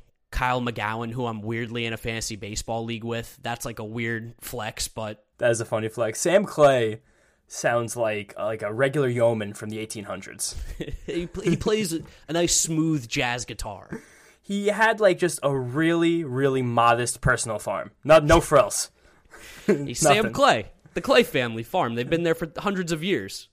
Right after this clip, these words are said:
Speaker 1: They were with the settlers.
Speaker 2: They did iron work for a couple centuries. Now they've transitioned to just being full-on, uh, full-on farming.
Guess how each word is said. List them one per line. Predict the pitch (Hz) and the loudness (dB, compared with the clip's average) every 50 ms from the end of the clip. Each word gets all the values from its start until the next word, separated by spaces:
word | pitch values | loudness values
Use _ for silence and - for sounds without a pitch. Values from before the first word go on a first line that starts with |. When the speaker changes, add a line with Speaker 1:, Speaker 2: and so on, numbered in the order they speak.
| _ - | _ -4
Speaker 1:
They | 151 165 | -2 0
were | 165 170 | 0 0
with | 165 165 | 0 -2
the | 165 | -2
settlers. | - - 202 185 170 139 120 107 101 98 - - - - _ _ - | -2 -2 -2 -2 -2 -4 -6 -6 -6 -8 -10 -12 -12 -14 _ _ -6
Speaker 2:
They | 151 | -2
did | 143 156 139 | 2 6 8
iron | 143 160 175 175 175 170 170 151 | 8 10 10 8 8 6 4 4
work | 165 170 170 165 - - | 4 4 4 4 2 -4
for | - - 175 170 165 165 | -2 0 2 4 4 4
a | 160 147 | 2 2
couple | - 170 165 - 170 156 | -2 -4 -2 0 0 2
centuries. | - 175 165 165 147 - 180 165 165 165 160 147 | 4 4 4 2 2 0 2 2 2 2 0 2
Now | 151 147 139 143 | 2 4 4 4
they've | 139 143 139 | 4 0 0
transitioned | - 156 143 135 143 151 143 147 147 127 | 0 0 0 0 0 0 0 0 -2 -2
to | - 135 | -4 -6
just | 131 131 127 | -6 -8 -4
being | - 147 143 139 135 127 | -2 -2 -2 -2 -4 -4
full-on, | - - 151 143 143 139 139 135 135 | -2 0 2 2 4 2 2 2 2
uh, | 135 127 127 127 131 | 2 2 2 2 0
full-on | 127 - 143 135 127 123 | -2 -4 -2 0 0 0
farming. | 127 127 120 120 110 98 95 113 | 2 0 0 0 -2 -6 -12 -16